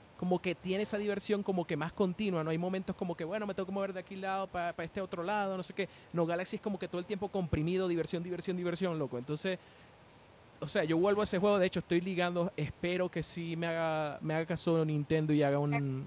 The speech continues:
una versión para Switch, un, bien sea un remaster o así sea la versión emulada de, de GameCube, pero,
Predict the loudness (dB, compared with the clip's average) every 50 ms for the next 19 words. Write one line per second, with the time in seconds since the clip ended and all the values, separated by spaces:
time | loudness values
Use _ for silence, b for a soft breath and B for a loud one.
0 | -8 -8 -4 -2 0 2 2 2 2 2 2 2 2 4 2 2 2 2 4 4
1 | 4 4 4 0 -4 -2 0 0 0 0 -2 -4 -6 -8 b b b b b 0
2 | 0 2 4 4 4 4 4 4 4 4 4 2 4 4 6 8 10 10 10 8
3 | 8 6 4 6 6 6 8 8 8 6 6 4 4 4 6 6 8 8 8 8
4 | 8 8 6 6 6 4 4 2 2 2 0 2 2 2 2 0 0 -2 -2 0
5 | 0 2 2 2 0 0